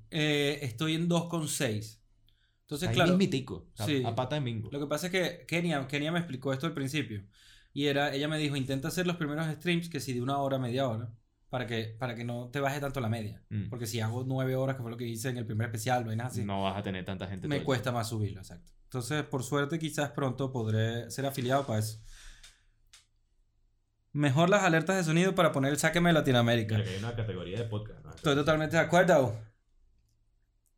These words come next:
Speaker 1: ¿Qué dices tú?
Speaker 2: Hay
Speaker 1: La,
Speaker 2: una
Speaker 1: eh,
Speaker 2: categoría de podcast, ¿no?
Speaker 1: el
Speaker 2: Sí,
Speaker 1: Just Chatting.
Speaker 2: apuntado.
Speaker 1: ¿Sabes qué categoría de podcast, no? Ahorita está en Just Chatting. Ah, no sabía, Tavo. ¿Y cómo se llama?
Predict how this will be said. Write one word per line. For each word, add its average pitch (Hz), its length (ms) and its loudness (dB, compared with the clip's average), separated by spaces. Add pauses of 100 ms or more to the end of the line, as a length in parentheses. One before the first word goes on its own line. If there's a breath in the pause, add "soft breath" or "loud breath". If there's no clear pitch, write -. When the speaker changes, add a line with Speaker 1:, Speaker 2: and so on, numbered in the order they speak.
(560)
Speaker 1:
¿Qué 151 80 0
dices 143 240 2
tú? - 320 -4
Speaker 2:
Hay 135 80 -10
Speaker 1:
La, 135 160 2
Speaker 2:
una 110 80 0
Speaker 1:
eh, 113 60 -2
Speaker 2:
categoría 104 420 -4
de 110 60 -4
podcast, 95 300 -8
¿no? 98 60 -6
Speaker 1:
el 135 100 -2
Speaker 2:
Sí, 143 60 0
Speaker 1:
Just 147 140 2
Chatting. 127 360 2
Speaker 2:
apuntado. 87 200 -6 (2500 soft breath)
Speaker 1:
¿Sabes 185 400 2
qué 233 180 -2
categoría 208 440 4
de 208 100 6
podcast, 139 400 2
no? 233 340 0
Ahorita 151 360 2
está 196 180 2
en 196 100 0
Just 208 220 0
Chatting. 135 440 2
Ah, 196 120 2
no 220 120 0
sabía, 226 540 0
Tavo. 208 260 4
¿Y 143 60 2
cómo 185 220 2
se 254 100 2
llama? 139 400 4